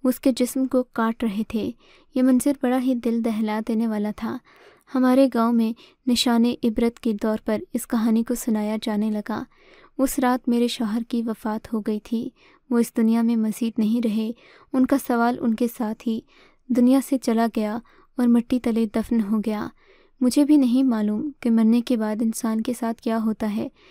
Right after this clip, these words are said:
लेकिन मैं कभी ये सब जानने की कोशिश भी नहीं करूँगी, क्योंकि इस सवाल ने मेरा शौहर मुझसे छीन लिया और आज मैं इस उम्र में भी बेवकी की ज़िंदगी गुजार रही हूँ। अब आप ही बताएं कि मैं क्या करूँ?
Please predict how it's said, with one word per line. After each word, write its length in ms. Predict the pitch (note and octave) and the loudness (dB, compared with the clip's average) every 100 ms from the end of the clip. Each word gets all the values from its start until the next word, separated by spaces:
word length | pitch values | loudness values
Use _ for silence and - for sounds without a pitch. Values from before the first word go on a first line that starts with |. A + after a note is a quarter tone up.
| - _ - | -20 _ -2
लेकिन 260 | A#3 A#3+ A3+ | 0 2 2
मैं 200 | A3+ A#3 | 4 0
कभी 240 | A#3+ - | -2 0
ये 120 | A#3 A#3 | 0 0
सब 200 | - G#3+ | -2 -4
जानने 320 | A3 G#3+ A3+ | -2 -2 -2
की 140 | B3 | -4
कोशिश 420 | A#3 A#3 - B3 - | -4 -4 -2 -6 -2
भी 100 | A#3 | -2
नहीं 220 | G#3+ A3+ | 0 0
करूँगी, 500 | A3+ G#3+ G#3+ A3 - _ - - _ | -2 -2 -2 -4 -8 _ -20 -20 _
क्योंकि 220 | - B3 C4+ | -2 2 2
इस 100 | - | 2
सवाल 340 | A#3+ A3+ A#3+ | 0 0 2
ने 100 | B3+ | 2
मेरा 220 | A3+ A3 | 2 0
शौहर 320 | A#3 A#3+ G#3+ A#3 | -2 -2 -2 -2
मुझसे 320 | G#3+ - A#3 | -2 -2 -6
छीन 300 | - A#3 A3+ | -2 0 0
लिया 320 | G#3+ G#3+ A3+ - - - - | -2 -4 -8 -12 -20 -20 -4
और 100 | A#3+ | 0
आज 220 | A3 A3 A3+ | 2 0 -2
मैं 220 | G#3+ - - _ - | -2 -4 -10 _ -6
इस 200 | B3 - | -4 0
उम्र 180 | A#3 A#3+ | 0 2
में 160 | A#3 G#3+ | 0 -2
भी 160 | A#3 | -2
बेवकी 440 | G#3 A3 G#3+ - A3+ | -2 -2 -2 -4 -4
की 120 | A#3 | -4
ज़िंदगी 420 | - G#3+ G#3 A#3 | -2 -2 -2 -4
गुजार 360 | A3+ A3 A3 A3 | -4 -6 -4 -2
रही 200 | F#3+ G#3 | -2 -2
हूँ। 180 | G#3 - _ _ _ - | -4 -8 _ _ _ -6
अब 200 | A#3+ A#3 - | -2 -2 -2
आप 200 | A3+ A3 | -2 -2
ही 140 | - | -4
बताएं 400 | A#3 A3+ A3 A3 C4 - - - | -4 -2 -4 -4 -6 -12 -20 -4
कि 80 | B3+ | 0
मैं 160 | A#3+ A#3+ | 2 2
क्या 200 | A#3 A#3 | 0 -2
करूँ? 360 | A#3 A3 A3+ | -2 -4 -4